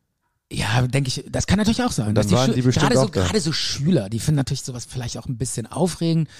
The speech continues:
Speaker 1: und wollen dann, da gehen dann hin, gucken sich das mal an und so. Und das kann natürlich sein, dass die den dann tatsächlich entdecken. Das, das, das Komische an dem
Speaker 2: Ja.
Speaker 1: Fall ist nur, dass dieser Klingeldraht wohl sehr schnell nach dem Verbrechen abgehängt wurde.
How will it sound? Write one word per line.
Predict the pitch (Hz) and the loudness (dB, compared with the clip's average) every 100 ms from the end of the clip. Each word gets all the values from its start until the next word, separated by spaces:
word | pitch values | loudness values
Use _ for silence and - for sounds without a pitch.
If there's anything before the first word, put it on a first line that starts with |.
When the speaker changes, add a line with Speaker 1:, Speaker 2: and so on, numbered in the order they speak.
| - - - | -20 -18 -6
Speaker 1:
und | 123 110 | -4 -2
wollen | 135 139 | -2 -2
dann, | 135 123 _ | -2 -6 _
da | 123 - - | -4 -4 -4
gehen | 127 | -4
dann | 127 | 0
hin, | 123 127 165 175 | 4 4 4 2
gucken | - 135 | 0 -2
sich | 127 | -2
das | 156 131 | -2 -2
mal | 123 | -4
an | - 165 185 | -2 2 2
und | 170 | 2
so. | - 170 165 170 | 0 0 0 0
Und | 147 143 - - - _ | 0 -2 -6 -14 -20 _
das | - - | -14 -8
kann | 135 | -2
natürlich | 156 202 | 2 2
sein, | 233 233 | 2 2
dass | 123 | 2
die | - | 0
den | 127 | 0
dann | 131 127 117 | 0 0 -2
tatsächlich | 123 180 147 101 | -2 -2 -2 -8
entdecken. | 98 101 - - _ _ _ _ _ _ _ _ _ _ _ _ _ _ _ _ _ - - - | -10 -14 -18 -20 _ _ _ _ _ _ _ _ _ _ _ _ _ _ _ _ _ -12 -10 -4
Das, | 135 - | -2 -2
das, | - 143 - - | -2 -2 -2 -2
das | 147 | -2
Komische | - 226 285 240 | 0 0 0 -2
an | 127 | -4
dem | 117 101 | -2 -2
Speaker 2:
Ja. | |
Speaker 1:
Fall | 98 123 | -2 -2
ist | 117 - | -4 -2
nur, | 139 143 - - - - | 2 2 0 -10 -20 -4
dass | 143 | -2
dieser | - 147 143 | 0 0 0
Klingeldraht | - 202 160 127 127 - | 0 0 0 -2 -6 -2
wohl | 147 139 - _ | 2 2 0 _
sehr | 131 117 165 185 208 | -8 -4 0 2 2
schnell | - 175 170 170 175 - | 0 0 2 2 0 -2
nach | 147 147 | -2 0
dem | 156 151 | 0 -2
Verbrechen | 147 147 143 98 | 0 0 0 -2
abgehängt | 95 - 85 101 - | -8 -10 -12 -14 -16
wurde. | 87 98 | -18 -18